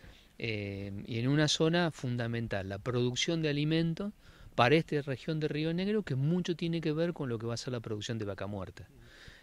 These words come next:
Entonces, Río Negro dice presente con habilitando nuevos campos, mil ochocientas hectáreas,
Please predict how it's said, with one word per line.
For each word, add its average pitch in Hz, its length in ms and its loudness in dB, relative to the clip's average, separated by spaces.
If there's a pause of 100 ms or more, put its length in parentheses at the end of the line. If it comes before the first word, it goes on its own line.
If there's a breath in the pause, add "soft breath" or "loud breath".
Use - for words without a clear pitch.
Entonces, 117 640 -2 (100)
Río 110 180 -4
Negro 123 220 2
dice 123 240 0
presente 113 720 -2
con 104 420 -8
habilitando 113 840 -2
nuevos 139 540 0
campos, 170 580 -4 (460 loud breath)
mil 151 320 4
ochocientas 135 560 -2
hectáreas, 151 540 -4